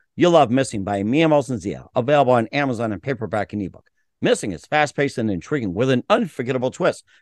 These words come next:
Takes place in four countries, two strangers, one target. Where truth is an illusion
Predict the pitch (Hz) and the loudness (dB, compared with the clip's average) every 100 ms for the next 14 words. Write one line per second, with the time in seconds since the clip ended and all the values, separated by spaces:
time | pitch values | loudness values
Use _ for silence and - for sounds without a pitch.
0 | _ - 98 - 120 120 107 123 - 165 | _ -6 -4 0 -2 -2 -4 -4 -2 -6
1 | - - _ - 208 - 175 - - - | -6 -18 _ -4 -4 0 -2 -2 -8 0
2 | 135 - 131 - - _ _ 123 110 - | 0 2 0 0 -10 _ _ -2 -2 0
3 | 202 226 156 110 117 131 185 160 190 | 0 2 2 2 2 6 4 4 0